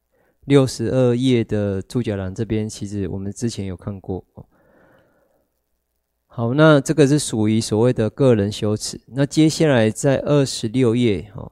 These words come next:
就是作为，呃，帮个人或者是为国家做消灾超度的金忏法事哦。那这个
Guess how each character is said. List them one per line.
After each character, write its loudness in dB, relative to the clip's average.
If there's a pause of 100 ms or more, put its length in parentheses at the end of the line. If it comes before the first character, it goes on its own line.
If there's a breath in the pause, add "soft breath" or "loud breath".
就 -6
是 -2 (1160)
作 4
为， 2
呃， -6
帮 0 (400)
个 4
人 -2 (100)
或 0
者 0
是 -4
为 0
国 0
家 -2
做 -4
消 -2
灾 -4
超 -4
度 -8
的 -6
金 -8
忏 -6
法 -12
事 -12
哦。 -16
那 -4 (800 soft breath)
这 -8
个 2